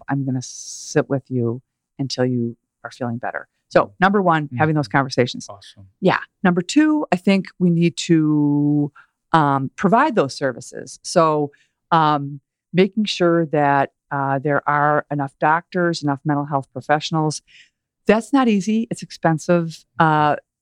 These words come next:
Speaker 1: the, and that brings to number three, which is,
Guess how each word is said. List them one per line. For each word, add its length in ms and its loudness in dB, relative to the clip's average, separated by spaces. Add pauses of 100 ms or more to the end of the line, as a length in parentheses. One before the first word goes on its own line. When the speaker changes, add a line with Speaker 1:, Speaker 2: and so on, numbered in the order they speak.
(160)
Speaker 1:
the, 260 2
and 200 0
that 160 0
brings 260 -2
to 80 -2
number 200 -2
three, 600 0 (320)
which 240 2
is, 480 2